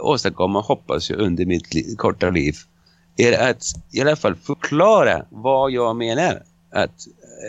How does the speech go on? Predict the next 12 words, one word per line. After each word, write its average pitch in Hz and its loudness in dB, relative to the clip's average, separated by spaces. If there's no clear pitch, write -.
eh, - -8
vad, 98 -4
vad, 98 -2
vad 98 2
jag 95 4
har 90 2
liksom, 90 -2
eh, 50 -2
sett - 0
här 65 0
med, 82 2
med, 73 0